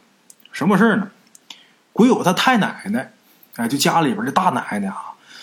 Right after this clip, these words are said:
就突然间得了一场怪病。这病得的挺奇怪的，找大夫来看了，也查不出来病因。这个病啊，就是整天说胡话，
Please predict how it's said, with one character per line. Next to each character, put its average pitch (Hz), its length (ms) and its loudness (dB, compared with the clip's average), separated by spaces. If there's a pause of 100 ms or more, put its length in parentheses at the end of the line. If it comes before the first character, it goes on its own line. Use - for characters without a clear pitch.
(160)
就 156 100 -2
突 - 240 0
然 220 100 6
间 220 160 4
得 156 140 2
了 214 80 4
一 214 40 4
场 - 180 -2
怪 180 260 4
病。 190 240 2 (1120)
这 233 160 2
病 214 260 4
得 196 240 2
的 143 340 2
挺 120 200 -2
奇 - 220 0
怪 170 260 2
的， - 140 -12 (100)
找 127 180 0
大 226 220 4
夫 156 80 -2
来 160 180 2
看 208 320 2
了， 117 80 -4
也 107 120 -6
查 160 280 0
不 190 80 0
出 196 100 2
来 185 140 2
病 175 300 2
因。 151 200 0 (600)
这 277 120 2
个 220 120 4
病 240 420 4
啊， - 340 -10
就 - 160 0
是 220 120 6
整 123 360 -2
天 247 240 4
说 247 280 2
胡 175 240 2
话， 247 260 2